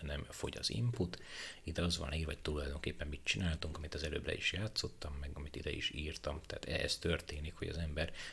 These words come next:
szépen ledarabolja rezolválgatásokkal ezeket a nullákat. És ez az egy apróság van,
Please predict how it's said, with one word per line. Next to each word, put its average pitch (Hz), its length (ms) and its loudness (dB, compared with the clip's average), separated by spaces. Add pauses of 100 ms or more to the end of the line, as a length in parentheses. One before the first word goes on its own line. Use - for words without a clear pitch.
szépen 78 480 2
ledarabolja 73 840 2
rezolválgatásokkal 71 1160 0
ezeket 71 320 -2
a - 140 -8
nullákat. - 600 -10 (3000)
És - 100 0
ez 107 140 8
az 85 140 4
egy 92 200 2
apróság - 540 0
van, 113 380 0